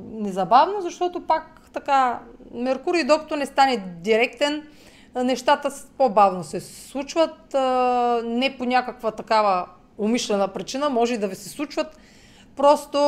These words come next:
а, не изпитвате така, как да кажа, особено в земен знак, а, напрежение, че трябва да започне веднага. В знак Козирог това не е Овен,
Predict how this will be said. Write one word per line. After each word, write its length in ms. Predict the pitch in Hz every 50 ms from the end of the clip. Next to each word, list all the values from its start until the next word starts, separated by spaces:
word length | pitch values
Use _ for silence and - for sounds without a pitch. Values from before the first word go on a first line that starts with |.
| 294 294 302 285 277 277 269
а, 760 | 262 254 254 254 254 254 247 247 247 247 247 240 233 233 226 - - - - - - _ - - - - - - - - - - - - - - - - - - -
не 220 | - 233 240 247 247
изпитвате 1080 | 247 240 - - - 294 - - 302 - 294 - 285 285 285 277 277 269 254 - - - - _ _ - _ _ - - - - _
така, 500 | - 226 226 - 233 233 226 214 208 208 - -
как 120 | - 233 233
да 100 | 233 233
кажа, 260 | - 208 202 190 185
особено 360 | 180 - 233 226 226 220 214
в 180 | 208 208 190 175
земен 360 | 175 185 214 214 208 202 190
знак, 380 | 170 180 185 180 - - - - - _ _ - - - - _ _ _ -
а, 600 | 214 208 208 202 202 202 196 190 190 190 185 185 185 - - - _ _ _ _ _ _ _ _ -
напрежение, 680 | 214 214 214 220 214 220 185 208 247 254 269 262 254 247
че 120 | - -
трябва 260 | - 233 233 226 220 202
да 100 | 202 190
започне 440 | 185 175 156 - 190 - - 185
веднага. 420 | 170 175 160 165 170 160 156 151 151 151 _ _ - - _ _ _ _ _ _ _ -
В 140 | 202 214 202
знак 400 | 185 185 208 254 302 285 - -
Козирог 460 | - 311 320 277 320 294 311 339 349 - - - - - -
това 160 | - 269 277
не 180 | 294 277 302
е 40 | 330
Овен, 400 | 359 330 240 254 233 214 214 220